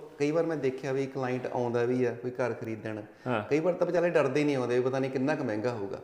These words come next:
Speaker 2: ਹਾਂ।
Speaker 1: ਪਰ ਜਦੋਂ ਤੁਸੀਂ ਕੰਪੈਰੀਜ਼ਨ ਕਰਦੇ ਆਪਾਂ ਮਾਰਕੀਟ ਦੇ ਵਿੱਚ ਦੇਖਦੇ ਆ ਸਾਰਾ ਕੁਛ, apple to apple ਦੇਖਦੇ ਆ,
Speaker 2: ਹੂੰ।
Speaker 1: ਫਿਰ ਉਹਨਾਂ ਨੂੰ ਜਦੋਂ ਪ੍ਰਾਈਸ ਦਿੰਦੇ ਆ ਸਾਰਾ ਕੁਛ, ਉਹ ਫਿਰ ਕਹਿੰਦੇ, "ਨਹੀਂ ਯਾਰ, ਅਸੀਂ ਤਾਂ ਸੁਣਿਆ ਹੋਇਆ ਵੀ ਤੁਸੀਂ ਮਹਿੰਗੇ ਬਹੁਤ ਹੋ, ਪਰ ਪ੍ਰਾਈਸ ਤਾਂ ਕੰਪੈਰੀਟਿਵ ਹੀ ਆ।"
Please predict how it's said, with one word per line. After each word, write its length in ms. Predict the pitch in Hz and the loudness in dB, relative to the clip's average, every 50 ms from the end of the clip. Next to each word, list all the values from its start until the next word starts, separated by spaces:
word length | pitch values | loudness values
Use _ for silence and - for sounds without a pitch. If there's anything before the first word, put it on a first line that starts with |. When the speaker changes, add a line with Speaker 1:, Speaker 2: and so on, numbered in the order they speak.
| - - 131 | -4 0 2
Speaker 2:
ਹਾਂ। 160 | 123 110 92 | 2 2 2
Speaker 1:
ਪਰ 220 | 87 - 123 127 | 2 0 0 2
ਜਦੋਂ 200 | 131 147 143 151 | 2 0 0 0
ਤੁਸੀਂ 380 | 147 156 - - 160 156 156 151 | -2 -4 -6 -2 -2 -2 -2 -2
ਕੰਪੈਰੀਜ਼ਨ 580 | - 147 123 - 135 127 131 131 127 135 135 | -4 -6 0 2 4 4 4 4 2 0 -2
ਕਰਦੇ 320 | 135 131 127 123 120 131 131 | 0 0 -2 -2 0 0 -2
ਆਪਾਂ 160 | 123 127 127 | 0 0 0
ਮਾਰਕੀਟ 440 | 120 117 117 113 113 - 127 117 117 | 0 0 -4 -4 -6 -4 -4 -4 -2
ਦੇ 140 | 110 120 113 | 0 0 0
ਵਿੱਚ 380 | 113 110 113 - 117 113 110 - - - - - - - | 0 -2 -2 -4 -4 -4 -4 -8 -14 -20 -20 -20 -16 -4
ਦੇਖਦੇ 500 | 110 113 113 110 113 120 113 120 120 120 | 0 0 0 0 -2 -2 -2 0 0 0
ਆ 140 | 117 113 113 117 - - | -2 -2 -4 -8 -10 -6
ਸਾਰਾ 200 | - 113 113 120 | -4 -2 0 0
ਕੁਛ, 220 | 120 113 123 117 113 - 117 110 - 107 | 0 0 0 -2 -2 -4 -4 -4 -2 -2
apple 280 | 110 - 117 113 110 123 | -2 0 0 0 2 2
to 100 | 117 110 | 0 0
apple 180 | - - 110 | 0 -2 -2
ਦੇਖਦੇ 420 | 107 110 110 107 113 110 113 113 110 | 0 -2 -2 -2 -2 -4 -4 -4 -4
ਆ, 100 | 107 107 107 - - 135 | -6 -8 -10 -10 -6 -2
Speaker 2:
ਹੂੰ। 160 | 135 131 113 101 | -2 -2 -2 0
Speaker 1:
ਫਿਰ 180 | - 143 147 156 | 2 4 4 4
ਉਹਨਾਂ 200 | 165 165 170 170 | 2 0 0 0
ਨੂੰ 200 | 170 170 170 170 | 0 0 0 2
ਜਦੋਂ 260 | 165 156 160 160 160 | 0 0 2 0 0
ਪ੍ਰਾਈਸ 420 | 156 160 151 139 127 131 135 131 127 | 0 0 0 2 4 4 2 2 2
ਦਿੰਦੇ 340 | 135 131 127 127 131 135 | 2 2 2 2 0 0
ਆ 100 | 131 131 | 0 -2
ਸਾਰਾ 280 | 127 131 131 131 135 151 | -2 -2 -2 -2 -2 -2
ਕੁਛ, 260 | - - 147 143 - | -2 -4 -4 -2 -2
ਉਹ 100 | 156 165 | -4 -2
ਫਿਰ 120 | 165 175 170 | -2 -4 -4
ਕਹਿੰਦੇ, 360 | - 170 160 165 170 180 175 | -4 -4 -2 0 0 0 0
"ਨਹੀਂ 220 | 170 165 165 180 | 0 -2 -2 -2
ਯਾਰ, 100 | 180 170 | -2 -2
ਅਸੀਂ 120 | 175 175 - | -4 -4 -6
ਤਾਂ 80 | 190 | -8
ਸੁਣਿਆ 300 | 175 - 156 151 147 147 | -6 -2 -2 0 0 -2
ਹੋਇਆ 140 | 151 160 160 | -2 -2 -2
ਵੀ 120 | 156 156 | -2 -2
ਤੁਸੀਂ 240 | 156 156 156 160 151 | -2 -6 -6 -4 -2
ਮਹਿੰਗੇ 280 | 123 110 117 120 147 156 | -2 -2 -2 0 -2 2
ਬਹੁਤ 320 | 151 156 147 143 143 143 | 2 2 2 2 0 0
ਹੋ, 180 | 160 160 160 - - - - - - | -2 -4 -4 -8 -14 -18 -20 -12 -8
ਪਰ 80 | 151 151 | -8 -6
ਪ੍ਰਾਈਸ 380 | 147 151 147 143 143 147 143 | -2 4 4 6 6 6 4
ਤਾਂ 100 | 147 165 | 2 0
ਕੰਪੈਰੀਟਿਵ 560 | 151 147 135 127 131 113 113 107 - 113 107 | 0 0 -2 0 2 2 2 2 0 -2 -4
ਹੀ 160 | 110 110 107 104 | -4 -4 -4 -6
ਆ।" 80 | 101 | -6